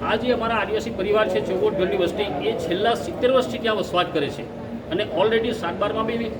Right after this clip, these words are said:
એમના પુરાવા છે, એમના જે પૈસા ભરપાઈ કર્યા છે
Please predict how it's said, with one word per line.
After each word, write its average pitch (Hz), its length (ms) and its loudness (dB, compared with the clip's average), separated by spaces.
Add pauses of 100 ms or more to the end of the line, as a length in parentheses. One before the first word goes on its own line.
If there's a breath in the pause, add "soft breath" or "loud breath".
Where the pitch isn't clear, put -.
(260)
એમના 208 180 0
પુરાવા 214 400 4
છે, 208 160 0 (1000)
એમના 180 220 2
જે 202 140 4 (720)
પૈસા 160 280 2
ભરપાઈ 190 320 2
કર્યા 190 240 4
છે 190 160 0